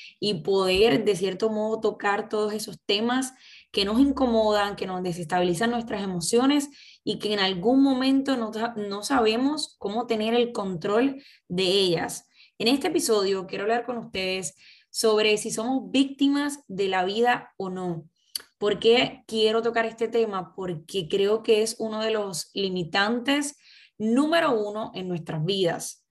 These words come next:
¿Por qué lo llamo limitante? Porque por muchos años decidimos o escogemos el hecho de meter en nuestra cabeza palabras como "la vida ha sido dura conmigo", "la vida ha sido injusta conmigo", y entonces son ese tipo de palabras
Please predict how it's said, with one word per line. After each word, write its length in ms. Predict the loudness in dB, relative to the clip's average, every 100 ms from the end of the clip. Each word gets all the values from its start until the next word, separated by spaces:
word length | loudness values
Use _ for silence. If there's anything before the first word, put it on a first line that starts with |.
| _ _
¿Por 140 | -8 -2
qué 120 | 2
lo 60 |
llamo 240 | 4 4 2
limitante? 800 | 0 -2 -4 -4 -4 -4 -8 -10 _ -20 _ -4
Porque 180 | 0
por 140 | 4 4
muchos 320 | 2 -2 0
años 580 | 2 2 0 -2 -4 -16 _
decidimos 920 | -4 -4 -2 -4 -2 0 0 -2 -6
o 140 | -6
escogemos 920 | -6 -6 -8 -4 -4 -2 -4 -6 -12 _ -20 -20 _
el 160 | 2 4
hecho 260 | 4 2 2
de 440 | 4 4 2 -8 _ _ _ -8
meter 500 | -4 -4 4 4 4
en 140 | 0
nuestra 280 | -4 -4 -4
cabeza 720 | -2 -2 -2 -4 -6 -6 -8 _ _ _ -2
palabras 500 | 2 4 6 4 2
como 480 | 0 0 0 -4 -2
"la 180 | 0 2
vida 200 | 2 2
ha 40 |
sido 280 | 2 0 0
dura 340 | 0 0 0
conmigo", 640 | -2 -4 -6 -6 -6 -6 -8 -20 _
"la 160 | 0 2
vida 200 | 2 0
ha 20 |
sido 240 | 0 0
injusta 420 | 0 -4 -2 -2
conmigo", 540 | 0 0 0 -2 -6 -8 -12 -18
y 120 | -2 -2
entonces 380 | 0 0 2
son 200 | 2 2
ese 180 | 2 0
tipo 440 | -2 -2 -2 2 0
de 100 | 0
palabras 680 | 0 -2 -2 -2 -4 -8